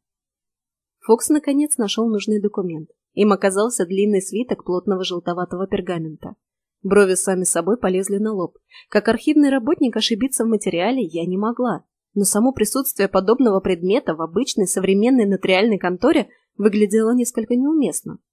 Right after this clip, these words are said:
Ну, хорошо, согласна, контора была не совсем современной и уж точно необычной. Но даже для таких условий шершавый пергамент с длинным списком имен и бурыми пятнами напротив каждого из них —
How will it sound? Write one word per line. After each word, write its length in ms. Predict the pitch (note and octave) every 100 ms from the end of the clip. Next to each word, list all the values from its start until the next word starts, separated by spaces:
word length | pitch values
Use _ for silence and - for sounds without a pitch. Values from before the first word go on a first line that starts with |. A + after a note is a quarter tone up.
| _ _
Ну, 320 | - G#3 G3+ G3+
хорошо, 460 | - A#3+ C#4 G3+
согласна, 640 | E3+ F3 G#3 F#3+ C#3+ - -
контора 380 | - E3 G3+ A3+
была 240 | A3+ C#4+
не 140 | D4 D4
совсем 460 | F#4 F4+ F#4 A3+
современной 720 | G3+ F#3+ F3 F3+ F#3+ C#4 D#4
и 220 | B3+ G#3
уж 380 | G3 F3+ E3+ -
точно 400 | - A#3+ - A#3+
необычной. 680 | B3+ C#4 C#4 A#3 - D3+ - _ _ _
Но 120 | - F#3+
даже 300 | F#3 F3+ F#3
для 120 | F#3
таких 400 | G3+ - E4 -
условий 380 | G3 F#3+ B3 F3
шершавый 560 | - D#3+ - F3+ G#3+
пергамент 580 | D#3+ E3+ E3 F3 B3+ F3
с 60 | -
длинным 380 | F3+ A3 C#4
списком 500 | B3 - A#3+ - G3+
имен 300 | F#3 F#3 D4+ D#4 - -
и 140 | A#3+
бурыми 400 | G#3 B3 D4+ C4
пятнами 420 | B3 B3 B3 G#3 G3
напротив 500 | G3+ G3 G#3 F3 -
каждого 440 | D#3+ F#3+ - C#4+
из 180 | D4 C4
них — 320 | F#3+ D#3 -